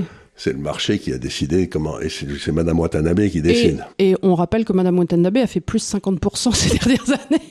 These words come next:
Speaker 2: sur ses positions extérieures. Donc, elle est bien, elle, elle est bien.
Speaker 1: Elle, elle est bien. Et par exemple, imaginez si madame Watanabe achetait de l'or, ce qu'elle a fait, ben, vous pouvez vous rendre compte que l'or en dollars, il est passé de, allez, de mille deux cents à trois mille,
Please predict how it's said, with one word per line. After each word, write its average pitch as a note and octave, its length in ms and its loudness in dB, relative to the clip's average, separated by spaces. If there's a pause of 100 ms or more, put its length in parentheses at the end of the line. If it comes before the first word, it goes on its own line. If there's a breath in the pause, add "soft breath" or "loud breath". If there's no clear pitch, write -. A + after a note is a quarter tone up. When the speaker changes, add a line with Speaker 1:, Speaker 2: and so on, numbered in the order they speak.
(200 loud breath)
Speaker 2:
sur - 240 0
ses D4+ 160 4
positions B3 460 4
extérieures. D#4 500 2
Donc, G#3 140 0 (260 loud breath)
elle F#3+ 140 0
est A3 60 0
bien, C#4+ 280 4
elle, F#3 240 2
elle F#3+ 160 2
est F#3 60 0
bien. A#3 360 0
Speaker 1:
Elle, F#2+ 80 2
elle G2+ 220 4
est A#2+ 60 4
bien. F#3+ 320 4
Et F#2+ 80 4
par G2 160 2
exemple, G2 320 2
imaginez G#2+ 640 4
si - 100 0
madame E2 240 0
Watanabe D#2+ 500 0
achetait D#2+ 280 -2
de A2+ 80 2
l'or, A3 340 2 (1500 loud breath)
ce - 120 -8
qu'elle - 140 -4
a - 40 -6
fait, G#3 260 0 (600 loud breath)
ben, D#2+ 160 0
vous E2 140 -2
pouvez F2 180 2
vous F2+ 100 4
rendre F2+ 180 2
compte F2+ 200 0
que - 100 -2
l'or F2 560 0 (680 loud breath)
en D#2 120 -2
dollars, D2+ 460 0
il B1 120 -4
est B1 60 -2
passé - 380 -2
de, A#1 220 -2
allez, B1 240 -2
de A1+ 160 -6
mille C2+ 240 -6
deux C#2+ 160 -2
cents B1+ 260 -2
à A#1+ 340 -4
trois E2 220 -2
mille, D#3+ 240 4